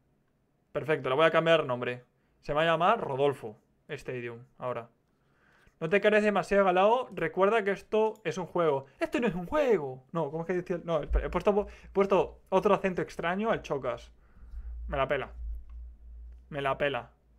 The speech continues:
Ah, ah, ah, ah, ah. Hola. No te saludo porque has puesto hola sin H. Por lo tanto, estás diciendo el hola del agua. Pues que te salude el hola del agua,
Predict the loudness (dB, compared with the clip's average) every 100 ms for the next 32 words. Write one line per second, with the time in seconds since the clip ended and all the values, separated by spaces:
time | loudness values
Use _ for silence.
0 | _ _ -4 -4 -4 -6 -6 _ _ -20
1 | -16 -16 _ -14 -14 _ _ _ -20 -20
2 | _ _ _ -20 -20 _ _ _ _ _
3 | _ _ -20 _ 6 8 8 6 4 -10
4 | _ _ _ _ _ _ -4 0 2 6
5 | 6 6 4 -2 0 -2 0 0 0 0
6 | -4 -4 -6 -8 -4 -2 0 -2 -2 -2
7 | -2 -2 -2 0 0 0 0 0 -2 -4
8 | -8 -20 -20 -20 _ _ _ _ _ _
9 | -6 -4 -4 -2 2 4 6 6 4 2
10 | 0 -2 -6 -10